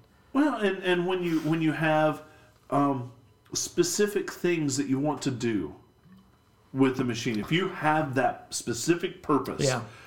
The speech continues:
Speaker 1: that's when you need the ports.
Speaker 2: Yeah.
Speaker 1: We need ports.
Speaker 2: Oh, yeah. I talked to you about this earlier. I'm like,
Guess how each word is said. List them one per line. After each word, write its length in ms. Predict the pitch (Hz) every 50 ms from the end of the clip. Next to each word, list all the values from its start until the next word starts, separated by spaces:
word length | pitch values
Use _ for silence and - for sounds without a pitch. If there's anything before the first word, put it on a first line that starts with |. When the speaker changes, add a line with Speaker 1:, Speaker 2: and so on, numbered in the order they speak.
| - - -
Speaker 1:
that's 460 | 123 117 139 139 151 160 165 - -
when 140 | 185 165 160
you 100 | 160 156
need 240 | 139 135 135 135 131
the 60 | 139
ports. 420 | - - 131 104 92 - - - 135
Speaker 2:
Yeah. 220 | 127 113 104 104 104 - - -
Speaker 1:
We 640 | 113 123 143 156 160 165 175 175 175 175 170 - - -
need 540 | - 131 135 143 143 143 135 135 135 131 -
ports. 500 | - - 139 123 110 - - - - - 143
Speaker 2:
Oh, 120 | 143 151
yeah. 220 | 156 165 175 170 175 - - - _ _ _ _ _ _ _ _ -
I 100 | 156 151
talked 240 | 151 185 175 175 -
to 60 | 175
you 60 | 151
about 140 | 151 151 -
this 120 | - -
earlier. 260 | 165 165 147 127 113
I'm 160 | 113 117 117 127
like, 240 | 123 120 113 117